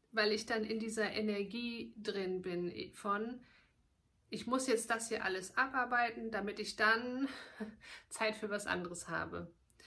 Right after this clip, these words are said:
Und das ist dann die Energie, die ich da, der ich dadurch immer mehr Raum gebe und die dadurch immer mehr zu, auch wieder zu mir zurückkommt. Und darum ist es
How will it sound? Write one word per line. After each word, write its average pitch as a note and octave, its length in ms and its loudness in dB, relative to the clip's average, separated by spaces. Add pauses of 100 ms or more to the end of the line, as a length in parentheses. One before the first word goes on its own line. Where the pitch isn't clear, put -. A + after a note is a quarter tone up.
(240)
Und G3 160 0
das A3+ 180 6
ist A#3+ 200 -2
dann A3 180 0
die G3+ 180 -4
Energie, F#3+ 540 -4
die G3 180 -4
ich G3 160 -6
da, G3+ 180 -4
der G3+ 220 -4
ich G3+ 160 -8
dadurch G3 420 -4
immer G#3+ 280 0
mehr G3+ 480 -2 (640)
Raum A3 280 6
gebe G#3+ 640 0 (160)
und G#3+ 180 -2
die A3 80 -4
dadurch A3+ 680 2
immer A#3 220 2
mehr A3+ 200 -2
zu, A#3+ 500 -4
auch A3+ 240 0
wieder A3+ 260 2
zu A3+ 240 0
mir A#3 300 -2
zurückkommt. G#3+ 1000 -4 (960)
Und G#3 180 -4
darum A3+ 340 0
ist G#3+ 220 -2
es - 500 -2